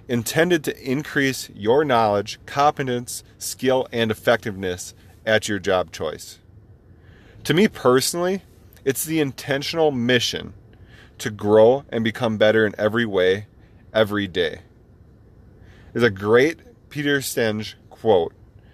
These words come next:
that summarizes this mission very well and why mission is important. So mission instills passion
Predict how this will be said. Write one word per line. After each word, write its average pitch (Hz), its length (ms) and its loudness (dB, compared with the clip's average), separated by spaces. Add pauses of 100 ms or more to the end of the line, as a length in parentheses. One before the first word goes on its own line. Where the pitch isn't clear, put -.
(360)
that 107 140 -2
summarizes 120 640 0
this 101 200 -8
mission 101 320 -8
very 87 280 0
well 82 240 -6 (1040)
and 101 180 -2
why 110 320 6
mission 107 360 -4
is 92 100 -8
important. 87 520 -12 (1000)
So - 180 2
mission 175 440 2
instills 127 640 0
passion 107 640 -2